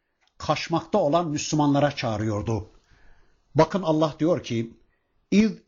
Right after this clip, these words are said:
tus'idûne ve lâ telvûne alâ ahadin ve'r-rasûlü yed'ûkum fî uhrâkum." Hani siz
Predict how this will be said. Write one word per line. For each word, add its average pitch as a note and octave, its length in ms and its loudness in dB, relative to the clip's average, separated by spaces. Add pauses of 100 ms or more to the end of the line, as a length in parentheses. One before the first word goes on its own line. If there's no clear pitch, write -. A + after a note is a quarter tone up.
tus'idûne D#3+ 1040 0
ve E3 220 4
lâ G3+ 200 2
telvûne F#3 580 0
alâ D#3 420 0
ahadin B2+ 760 -4 (320)
ve'r-rasûlü G3+ 800 4
yed'ûkum F#3+ 680 2
fî G#3 260 0
uhrâkum." C3+ 800 0 (1120)
Hani G#3+ 520 2 (240)
siz G3+ 460 -2